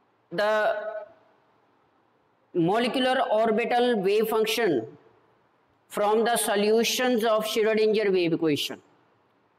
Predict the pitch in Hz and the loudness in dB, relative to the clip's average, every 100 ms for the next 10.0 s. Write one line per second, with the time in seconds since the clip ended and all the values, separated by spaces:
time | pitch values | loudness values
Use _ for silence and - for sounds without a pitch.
0 | _ _ _ _ _ _ _ _ _ - | _ _ _ _ _ _ _ _ _ -4
1 | 240 254 - 320 269 254 359 539 - - | -2 -2 -2 0 0 0 -2 -6 -10 -16
2 | _ _ _ _ _ _ _ _ _ _ | _ _ _ _ _ _ _ _ _ _
3 | _ _ _ - 247 254 - - - - | _ _ _ -4 0 0 -4 -8 -14 -18
4 | - _ - 196 208 285 330 294 - 202 | -20 _ -6 -2 0 0 0 0 -2 -6
5 | - 233 233 233 - 302 294 277 277 277 | -4 -2 -2 -4 -4 0 0 0 -2 -2
6 | 233 208 214 214 269 254 262 240 214 208 | -2 -2 -2 -2 -2 0 0 0 0 -2
7 | 240 240 226 214 - - 214 220 233 233 | -4 -2 -2 -2 -4 -4 -2 0 0 -2
8 | - 185 196 214 220 220 220 214 185 170 | -2 -2 2 2 0 0 0 2 0 0
9 | 180 185 185 156 143 139 110 - - - | 0 0 0 0 -2 -4 -6 -8 -12 -14